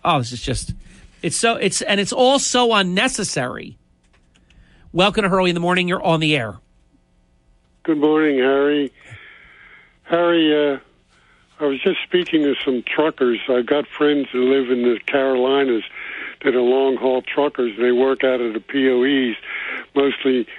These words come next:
Speaker 2: Norfolk, Charleston, Savannah, and down in Florida. They don't come up here anymore. And the one fellow I was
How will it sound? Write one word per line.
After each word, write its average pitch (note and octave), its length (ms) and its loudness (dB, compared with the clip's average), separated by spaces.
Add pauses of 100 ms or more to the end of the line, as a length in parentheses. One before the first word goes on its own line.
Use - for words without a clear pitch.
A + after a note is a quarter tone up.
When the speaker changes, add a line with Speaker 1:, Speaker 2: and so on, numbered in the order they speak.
(120)
Speaker 2:
Norfolk, C#3 580 0 (160)
Charleston, C3+ 680 -2
Savannah, C3 540 2 (400)
and B2 140 -4
down C3 240 2
in A#2 140 -2 (100)
Florida. C3+ 520 0
They B2 120 2
don't C3+ 240 0
come C3+ 160 -4
up C#3 240 0
here C#3+ 300 2 (340)
anymore. A#2+ 600 2 (840)
And D3+ 440 0
the F#3+ 60 2
one D#3+ 280 2
fellow C#3+ 340 0
I C#3 40 0
was B2 80 -6